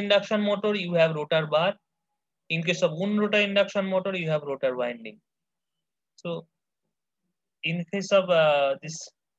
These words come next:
rotor winding or rotor bar, some current will flow through the rotor, and due to that, whatever the field will be created, that is called the rotor field. That is not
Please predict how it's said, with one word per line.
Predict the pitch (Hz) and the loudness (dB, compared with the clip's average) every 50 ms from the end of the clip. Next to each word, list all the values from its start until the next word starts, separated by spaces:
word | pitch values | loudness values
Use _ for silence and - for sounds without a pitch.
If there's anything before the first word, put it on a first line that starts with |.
| _ _ _ _ _ _ _ _ _ _ _ - | _ _ _ _ _ _ _ _ _ _ _ -12
rotor | 143 151 151 156 170 165 160 160 | -10 -6 -2 0 0 0 0 0
winding | 156 160 170 180 180 190 208 214 214 214 202 160 | -2 0 0 -2 -2 -2 -2 -2 -4 -4 -2 -2
or | 151 143 147 | -2 -2 -2
rotor | 147 - - 165 160 160 151 | -2 -2 -2 -2 -2 0 0
bar, | 147 147 151 170 196 - _ _ _ _ _ _ _ _ _ _ _ _ _ _ _ _ - - | 0 2 2 0 -2 -6 _ _ _ _ _ _ _ _ _ _ _ _ _ _ _ _ -12 -6
some | - 170 175 175 - | -6 -4 -4 -2 -2
current | 165 156 165 165 170 165 165 | 0 0 0 -2 -6 -8 -8
will | 165 165 160 - _ | -10 -10 -10 -12 _
flow | - 165 160 160 | -10 -10 -10 -10
through | - - 156 156 | -10 -12 -10 -8
the | 151 143 143 | -8 -6 -6
rotor, | 139 135 - 165 175 214 - _ _ _ _ _ _ _ _ _ _ _ _ _ _ _ _ _ _ _ _ - | -8 -6 -4 -4 -4 -4 -4 _ _ _ _ _ _ _ _ _ _ _ _ _ _ _ _ _ _ _ _ -14
and | 131 131 135 | -12 -10 -8
due | 156 170 175 - | -8 -8 -8 -8
to | 202 185 175 | -4 0 2
that, | 185 196 202 196 185 | 4 4 4 2 0
whatever | 170 170 - 180 180 185 180 175 175 | 0 0 2 2 2 2 4 4 2
the | 180 180 _ | 0 0 _
field | - 185 190 196 202 202 196 - _ _ _ _ _ _ _ _ _ _ _ _ _ _ _ | -8 -8 -6 -6 -6 -8 -10 -16 _ _ _ _ _ _ _ _ _ _ _ _ _ _ _
will | - 160 160 156 | -12 -10 -8 -8
be | 165 160 | -8 -8
created, | - 175 175 175 170 - 196 202 196 - | -6 -4 -4 -4 -2 -4 -4 -4 -4 -4
that | 151 - 160 | -6 -6 -6
is | 165 160 - | -12 -8 -4
called | 170 170 170 180 202 | -4 -4 -2 -2 -4
the | 196 170 | -4 -4
rotor | 147 139 - 151 139 123 - | -6 -4 0 0 0 0 0
field. | _ _ _ _ _ _ _ _ _ _ _ _ _ _ _ _ _ _ _ _ _ _ _ _ _ _ _ _ _ _ _ _ - | _ _ _ _ _ _ _ _ _ _ _ _ _ _ _ _ _ _ _ _ _ _ _ _ _ _ _ _ _ _ _ _ -6
That | 156 160 160 208 | -4 -4 -4 -4
is | 190 170 190 | -4 -2 -2
not | 185 180 | -2 -2